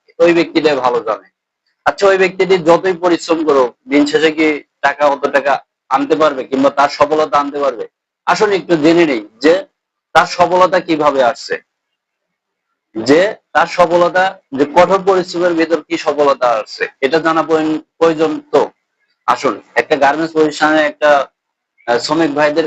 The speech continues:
উদ্দেশ্যে কিছু কথা বলতে চাই, কিংবা শ্রমিক ভাইদের নিয়ে আপনাদের কিছু আলোচনা বলি। আসুন একটু গার্মেন্টস শ্রমিকদের ভাইদের নিয়ে। একটা গার্মেন্টস শ্রমিক ভাই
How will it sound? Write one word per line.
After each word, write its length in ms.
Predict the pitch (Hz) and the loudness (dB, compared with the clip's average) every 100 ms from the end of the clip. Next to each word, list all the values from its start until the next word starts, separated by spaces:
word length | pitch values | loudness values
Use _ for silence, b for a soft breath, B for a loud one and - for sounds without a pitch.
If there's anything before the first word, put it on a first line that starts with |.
| 160 | -4
উদ্দেশ্যে 360 | 147 156 - 139 | -2 -4 -4 -8
কিছু 200 | 143 - 147 | -8 -2 -2
কথা 180 | - 147 | 0 -2
বলতে 220 | 147 135 | -4 -4
চাই, 120 | 156 | -6
কিংবা 240 | 156 143 143 | -4 -2 -2
শ্রমিক 280 | - 156 160 | 0 0 0
ভাইদের 340 | - 151 160 170 | 0 -4 -2 0
নিয়ে 220 | 170 170 | 2 2
আপনাদের 360 | 151 139 127 123 - | 0 -2 -6 -8 -8
কিছু 220 | 123 131 | -6 -2
আলোচনা 440 | 123 127 127 131 131 | 0 0 -2 -4 -2
বলি। 200 | 117 98 - - 117 | -2 -6 -8 -6 -4
আসুন 180 | - 110 | -4 -6
একটু 160 | 101 117 107 - _ - | -2 2 2 2 _ -2
গার্মেন্টস 340 | 139 - - | 0 0 -6
শ্রমিকদের 400 | - 120 104 107 107 95 | -4 -2 0 0 0 -2
ভাইদের 300 | 104 104 104 | -4 -4 -4
নিয়ে। 120 | 98 - - B B B B B 185 | -4 -8 -12 B B B B B 0
একটা 140 | 175 185 | 0 2
গার্মেন্টস 360 | 175 185 185 | 0 0 -4
শ্রমিক 240 | 185 180 160 | -2 -2 0
ভাই 180 | 170 | 0